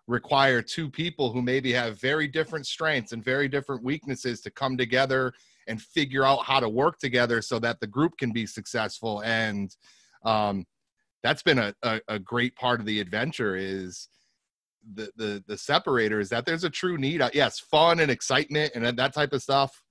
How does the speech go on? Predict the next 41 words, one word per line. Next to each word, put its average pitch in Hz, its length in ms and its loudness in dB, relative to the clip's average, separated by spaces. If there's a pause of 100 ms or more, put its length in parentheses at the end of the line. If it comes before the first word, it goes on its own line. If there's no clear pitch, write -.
(100)
great. 110 360 -2 (120)
And, 110 220 -4
and 117 180 -2
you 131 100 2
can, 117 240 -2 (440)
anybody 170 360 6
can 139 160 0
find 123 380 4 (160)
a 117 100 -4
number 156 380 6
of 123 100 0
places 120 520 0
to 113 100 -4
go 117 280 2
get 127 300 -2
that 117 300 0
thrill, 127 340 4
that 113 160 2
adrenaline 123 580 2
rush. 123 440 2 (1080)
But 127 100 2
I 117 80 2
feel 143 200 4
like 123 160 6
one 131 140 4
of 117 100 0
the 131 80 0
things 123 160 2
that 117 120 4
our, 110 180 2 (220)
everybody, 123 640 4
uh, 113 100 -2
that's 107 260 -4
part 127 200 0
of 113 60 -2
the 113 100 -2
Empower 110 380 -2
family 123 360 0
has 107 180 0
done 110 240 0
well 110 440 2